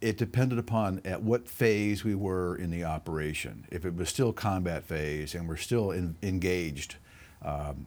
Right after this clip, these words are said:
we didn't really have time to, uh, come up with a game plan other than, "Let's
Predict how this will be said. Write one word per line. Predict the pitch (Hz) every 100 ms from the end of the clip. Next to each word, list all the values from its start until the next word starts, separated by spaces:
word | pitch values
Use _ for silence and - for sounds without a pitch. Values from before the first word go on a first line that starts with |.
| -
we | 95 98
didn't | 95 95
really | 82 78
have | 80 -
time | - 90 85 85 78
to, | - 78 78 73 - - -
uh, | 76 73 69 69 76 - - - - -
come | - 117
up | 101 101
with | 87
a |
game | 82 85 85 80
plan | - 76 73
other | 82 87
than, | 85 80 78
"Let's | 92 87